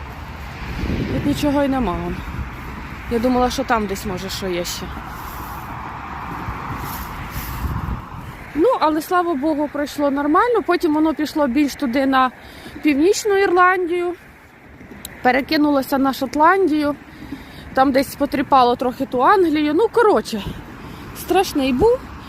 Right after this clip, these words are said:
І плюс, і ще кажуть, що ще буде через пару днів.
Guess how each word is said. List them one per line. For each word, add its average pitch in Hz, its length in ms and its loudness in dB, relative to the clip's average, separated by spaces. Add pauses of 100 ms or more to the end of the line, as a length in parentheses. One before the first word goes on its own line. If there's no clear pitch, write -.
(300)
І 359 260 4
плюс, 392 420 2 (240)
і 320 100 2
ще 392 220 2 (240)
кажуть, 359 300 4
що 330 180 -2
ще 339 220 0
буде 339 280 0
через 302 300 -2
пару 277 340 4
днів. 220 300 -2